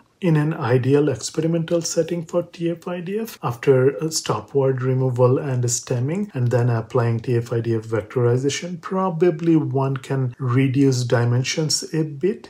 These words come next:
using principal component analysis. Anyway, that will not make T F I D F based vectors contextual like embedding based vectors. In my experience,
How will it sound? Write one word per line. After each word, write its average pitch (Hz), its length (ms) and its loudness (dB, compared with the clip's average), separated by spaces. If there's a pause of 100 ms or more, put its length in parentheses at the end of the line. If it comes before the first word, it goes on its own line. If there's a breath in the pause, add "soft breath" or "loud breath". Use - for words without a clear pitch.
using 123 400 2
principal 131 540 2
component 151 540 -4
analysis. 160 840 -2 (360 loud breath)
Anyway, 165 440 0
that 127 340 0
will 165 180 6
not 147 360 -2
make 143 380 -2
T 180 180 0
F 175 180 -4
I 170 80 2
D 170 140 2
F 165 240 -2
based 135 320 4
vectors 143 720 -2
contextual 117 920 -2
like 110 280 -4
embedding 127 580 0
based 113 420 -4
vectors. 123 840 -6 (260)
In 135 160 -2
my 156 180 -2
experience, 196 1000 -4